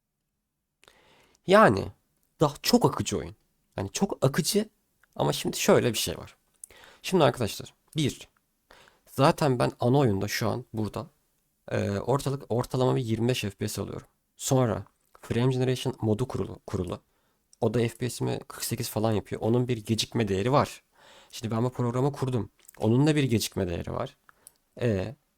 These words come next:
mouse'u döndürüyorum. Şey gibi sanki joystick'le oynuyormuş gibi. Yani joystick'le oynayacağınız bir oyuna kurarsanız bunu çok güzel olur ki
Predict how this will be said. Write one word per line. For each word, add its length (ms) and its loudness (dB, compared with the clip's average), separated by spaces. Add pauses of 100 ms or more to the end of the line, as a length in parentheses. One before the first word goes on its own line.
(300)
mouse'u 360 2
döndürüyorum. 640 0 (720)
Şey 220 2
gibi 140 -4
sanki 500 -4
joystick'le 500 -4
oynuyormuş 400 -2
gibi. 140 -16 (440)
Yani 160 -2
joystick'le 380 -4
oynayacağınız 400 0
bir 60 -6
oyuna 240 -4
kurarsanız 480 -6
bunu 120 -6
çok 200 -10
güzel 220 -8
olur 120 -12
ki 280 -8